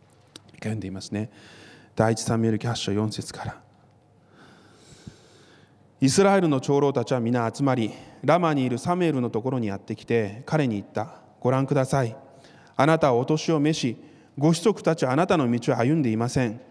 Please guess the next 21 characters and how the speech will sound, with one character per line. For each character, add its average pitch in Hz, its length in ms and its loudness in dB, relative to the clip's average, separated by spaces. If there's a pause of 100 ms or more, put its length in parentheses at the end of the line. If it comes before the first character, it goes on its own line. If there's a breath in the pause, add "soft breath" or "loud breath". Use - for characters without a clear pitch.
(480 loud breath)
ど 208 280 4
う 202 40 -2
か 131 140 -2
今、 139 480 0 (360 loud breath)
他 202 280 2
の 214 120 2
す 247 200 -2
べ 214 120 4
て 196 120 2
の 180 140 2
国 160 300 -2
民 180 120 2
の 170 100 2
よ 170 180 4
う 131 40 2
に、 127 300 0 (1080)
私 165 320 2
た 143 80 0
ち - 80 0
を 120 60 2
裁 - 140 -2